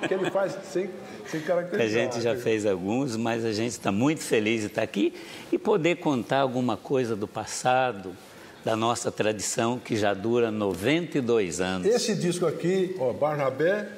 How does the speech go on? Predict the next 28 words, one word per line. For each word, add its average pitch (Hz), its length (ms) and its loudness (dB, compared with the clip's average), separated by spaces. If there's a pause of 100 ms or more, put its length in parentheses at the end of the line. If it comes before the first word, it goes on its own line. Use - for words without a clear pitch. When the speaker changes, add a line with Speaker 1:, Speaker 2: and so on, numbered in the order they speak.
(200)
Speaker 1:
Humor 151 480 2
em 185 80 2
Família. 131 480 -2
Eu 113 60 -4
vou 143 120 0
mostrar 139 280 -4
aqui, 135 100 -4
dá 135 440 -4
um 147 60 -4
close 143 280 -2
aí. 113 160 -2 (920)
Ó. 110 180 -8 (1700)
Speaker 2:
É, 107 160 0
esse 120 200 0
Speaker 1:
E - 20 -2
você 185 120 2
Speaker 2:
tem 190 100 4
Speaker 1:
lançou 190 280 2
quando? 110 560 -4
Speaker 2:
Esse 147 300 0
é 190 100 4
um, 143 220 2
eu 127 100 2
fiz 123 300 0
um 123 80 0
Speaker 1:
Um 117 60 2
Speaker 2:
apanhado 117 680 2
Speaker 1:
apanhado. 151 180 -6